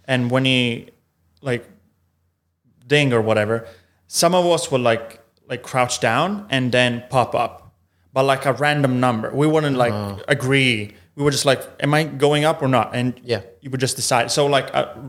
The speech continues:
Speaker 1: random number of people will, like, pop up. And every time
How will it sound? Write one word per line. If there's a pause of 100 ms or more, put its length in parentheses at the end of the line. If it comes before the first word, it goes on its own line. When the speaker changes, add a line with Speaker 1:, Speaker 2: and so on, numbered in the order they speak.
(120)
Speaker 1:
random
number
of
people
will,
like, (300)
pop
up. (500)
And
every
time